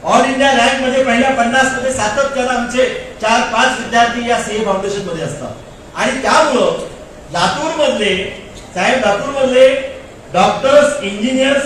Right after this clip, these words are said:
आणि सीए या वेगवेगळ्या विषयात रिसर्च सेंटर या महाविद्यालयात चालवले जातात आणि पन्नास पेक्षा जास्त स्किल कोर्सेस, ज्याला आम्ही सर्टिफिकेट कोर्स म्हणतो, हे सर्टिफिकेट कोर्स चालवले जातात.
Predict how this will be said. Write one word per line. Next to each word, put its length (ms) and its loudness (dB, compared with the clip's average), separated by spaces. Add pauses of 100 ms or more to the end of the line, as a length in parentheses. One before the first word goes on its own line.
आणि 200 0
सीए 300 0
या 160 4
वेगवेगळ्या 580 0
विषयात 380 -2
रिसर्च 380 0
सेंटर 360 2
या 120 6
महाविद्यालयात 500 0
चालवले 300 -4
जातात 640 -12
आणि 160 -2 (100)
पन्नास 420 0
पेक्षा 300 -4 (160)
जास्त 340 0 (520)
स्किल 500 -4
कोर्सेस, 400 -4
ज्याला 160 -2
आम्ही 200 -2
सर्टिफिकेट 680 -2
कोर्स 200 0
म्हणतो, 540 -4
हे 120 -2
सर्टिफिकेट 640 -2
कोर्स 180 -8
चालवले 300 -8
जातात. 320 -10